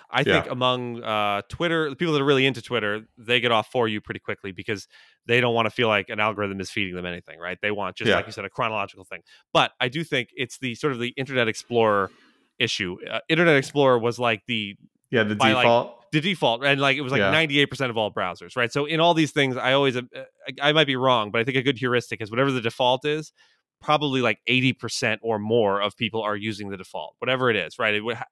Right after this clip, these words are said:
Speaker 1: open it, what do I see? That's it. So For You is the default. I bet a lot of people are using the For You thing. So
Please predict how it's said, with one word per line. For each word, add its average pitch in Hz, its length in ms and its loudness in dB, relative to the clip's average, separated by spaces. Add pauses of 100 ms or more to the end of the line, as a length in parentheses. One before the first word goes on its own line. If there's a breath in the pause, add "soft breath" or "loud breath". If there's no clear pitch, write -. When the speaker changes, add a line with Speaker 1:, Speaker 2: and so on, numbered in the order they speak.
Speaker 1:
open 170 280 2
it, 160 180 0
what 127 120 0
do 135 100 2
I 123 60 4
see? 117 360 -6
That's 104 300 -6
it. 92 160 -12
So 107 160 -8
For 156 240 -2
You 143 180 -2
is 123 120 -10
the 113 100 -16
default. 165 400 -6 (340 soft breath)
I 123 80 2
bet 120 260 -2
a 113 60 -4
lot 113 140 2
of 107 80 -10
people 110 200 -10
are 107 60 -6
using 98 400 -10 (220)
the 110 80 -18
For 110 160 -2
You 110 100 -4
thing. 95 220 -12
So 120 240 -4